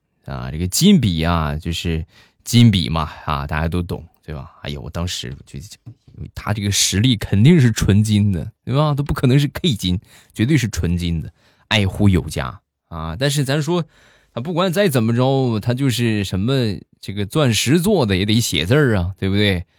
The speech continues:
然后我那天写字儿的时候啊，我就发现这个笔居然特么的生锈了啊！我就是很无奈呀，我说：“你这不欺骗我的感情吗？”拿这个笔我就去找老板，我说：“老板，你看生锈了啊，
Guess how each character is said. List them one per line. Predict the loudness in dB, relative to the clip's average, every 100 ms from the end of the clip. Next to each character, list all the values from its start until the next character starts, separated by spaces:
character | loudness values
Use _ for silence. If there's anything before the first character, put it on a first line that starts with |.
| _ _ -10
然 | -4
后 | -2
我 | 0
那 | 2
天 | 2 2
写 | 2 -2 -4
字 | -2
儿 | 0
的 | -2
时 | -6
候 | -8 -8
啊， | -8 -10
我 | -8
就 |
发 | -6 -4 -4
现 | -4 -8 -10 _ _ _ _ _ _ _
这 | -4
个 | -2
笔 | 0 -2 -2 -4
居 | -2 0
然 | 2 2
特 | 0 0
么 | 2 0
的 | 0
生 | -2 0 4 4
锈 | 6 4 4 0
了 | -4 -8 -16 _ _
啊！ | -12 -8 -8 -10 -12
我 | -14
就 | -10
是 | -10
很 | -6 -4 -2
无 | -2
奈 | -2 -2
呀， | -6 -8
我 | -8
说 | -6
：“你 |
这 | -6
不 | -6
欺 | -4 -4 -2
骗 | -2 -2
我 | -4
的 |
感 | -4 -6 -6 -8
情 | -8 -6
吗？” | -6 -8 _ _ _
拿 | -2 0
这 | 2
个 | 2
笔 | 2 0
我 | 2
就 | 2
去 | 0
找 | 0 0
老 | 0 -4
板， | -6
我 | -6
说 | -2
：“老 | -2
板， | -2 -4
你 | -6
看 | -8 -10 _
生 | -4 2 2
锈 | 2 -2 -4
了 | -14 _ -6
啊， | -4 -2